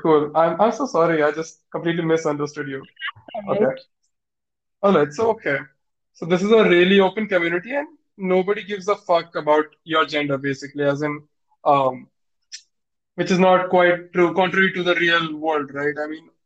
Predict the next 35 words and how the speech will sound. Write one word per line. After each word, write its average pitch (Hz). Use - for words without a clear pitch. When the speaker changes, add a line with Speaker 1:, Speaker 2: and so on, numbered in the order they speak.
Speaker 1:
most 196
of 190
the 185
people 175
say 294
that 311
Speaker 2:
Um, -
Speaker 1:
they 302
Speaker 2:
mm, 233
mm. 220
Speaker 1:
Go 139
Speaker 2:
I 277
Speaker 1:
ahead. -
Speaker 2:
mean, 311
yeah, 220
they 220
don't 294
really 294
care 240
about, 247
eh, 220
like, 233
gender 220
or 208
anything. 214
I 233
mean, 247
why 220
would 240
they? 190
It's -
about 220
music. 220
Everyone's 202
Speaker 1:
Hmm. 147